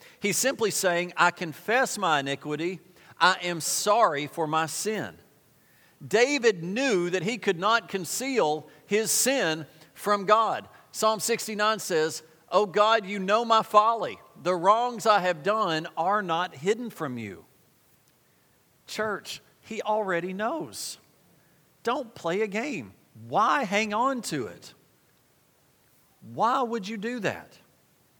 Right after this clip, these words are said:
After David's affair with Bathsheba, he penned the fifty-first Psalm. Where he took full responsibility for his sin. He didn't make excuses or blame anyone else.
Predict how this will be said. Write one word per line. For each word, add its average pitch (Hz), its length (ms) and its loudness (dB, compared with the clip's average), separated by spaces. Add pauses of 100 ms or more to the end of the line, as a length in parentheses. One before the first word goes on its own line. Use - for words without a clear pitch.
(1400)
After 226 360 2
David's 214 420 0
affair 202 300 0
with 190 200 -4
Bathsheba, 170 840 -2 (180)
he 208 160 -2
penned 220 300 -2
the 185 120 -4
fifty-first 190 800 0
Psalm. 220 440 2 (920)
Where 220 320 2
he 175 200 -4
took 220 360 -4
full 214 380 -4
responsibility 160 1120 -4
for 120 220 -8
his 117 180 -8
sin. 101 320 -10 (1120)
He 175 160 -2
didn't 170 240 0
make 151 220 -2
excuses 143 720 -6
or 147 160 -2
blame 143 360 -2
anyone 175 380 -2
else. 117 440 -6